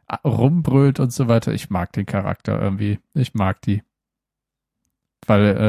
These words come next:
äh, ihr Mann eben <laughs> gerade nicht da ist, macht sie die Aufgabe, alle Leute anzuheizen und die Viper-Piloten rauszuschicken und so weiter. Aber wo sind die denn dann letztes Mal rausgestiegen?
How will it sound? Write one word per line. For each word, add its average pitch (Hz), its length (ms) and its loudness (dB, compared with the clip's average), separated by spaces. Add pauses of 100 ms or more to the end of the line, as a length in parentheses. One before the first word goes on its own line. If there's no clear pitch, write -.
(120)
äh, - 60 -2
ihr 110 80 2
Mann 113 280 2
eben 113 600 -2
<laughs> - 80 -18
gerade - 440 -2
nicht 131 300 -2
da - 220 0
ist, - 420 -2 (240)
macht 120 220 -2
sie 123 180 2
die 117 120 2
Aufgabe, 110 640 2
alle 113 200 4
Leute 110 380 2
anzuheizen 107 720 -2
und 101 180 -4
die - 100 -12
Viper-Piloten 110 760 -2
rauszuschicken - 840 -4
und - 160 -6
so - 160 -4
weiter. - 360 -6 (600)
Aber 104 200 4
wo 113 180 6
sind 147 260 0
die 131 60 4
denn 123 160 4
dann 110 220 2
letztes 135 440 -2
Mal 123 100 2
rausgestiegen? 110 800 -2